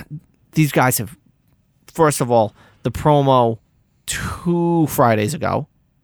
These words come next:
where Drew basically gets called out, well, the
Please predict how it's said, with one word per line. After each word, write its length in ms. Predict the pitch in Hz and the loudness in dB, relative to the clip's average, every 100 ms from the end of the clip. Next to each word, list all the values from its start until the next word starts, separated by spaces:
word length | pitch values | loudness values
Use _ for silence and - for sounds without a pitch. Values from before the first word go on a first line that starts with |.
| _ _ _ _ _ - | _ _ _ _ _ -2
where 380 | 139 127 113 - _ _ _ _ _ _ _ _ _ | 2 4 2 -2 _ _ _ _ _ _ _ _ _
Drew 240 | - 147 127 | 0 2 4
basically 560 | 135 127 - 131 71 - - - - - | 2 0 -4 -6 -8 -14 -20 -20 -10 -4
gets 180 | 151 | -2
called 360 | - - 135 127 | -2 2 2 4
out, 240 | 123 117 | 4 2
well, 100 | - | 2
the 120 | 127 | 0